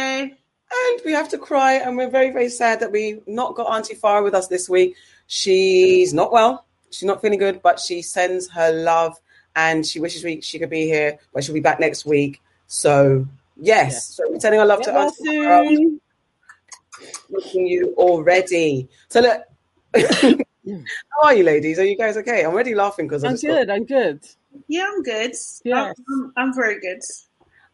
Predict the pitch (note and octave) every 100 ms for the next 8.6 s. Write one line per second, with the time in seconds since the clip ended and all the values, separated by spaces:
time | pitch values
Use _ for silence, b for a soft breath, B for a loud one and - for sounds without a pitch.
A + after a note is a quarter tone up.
0 | _ - C4 D#4+ E4 E4+ E4 E4 E4 D#4+
1 | G4+ F#4+ G4+ G#4+ A#4+ C#5+ - C#5+ A#4 A#3+
2 | F#3 D#3 - - - - - - - -
3 | D4 F4+ F#4 F#4 - F4 F#4 F4 - -
4 | - D4+ F4+ - F4+ F#4 G4+ A#4 A#4 A#4+
5 | A#3+ A3+ A#3 A#3+ A#3 A#3+ A3+ A3 G3+ G3+
6 | G#3+ G#3 A#3 A3+ - F#3 A3 A3 F#3 F#3
7 | F#3 G3 G#3+ G#3+ G#3 G3+ G3 G#3+ A3+ A#3+
8 | B3 G#3 A3+ E3+ F3+ -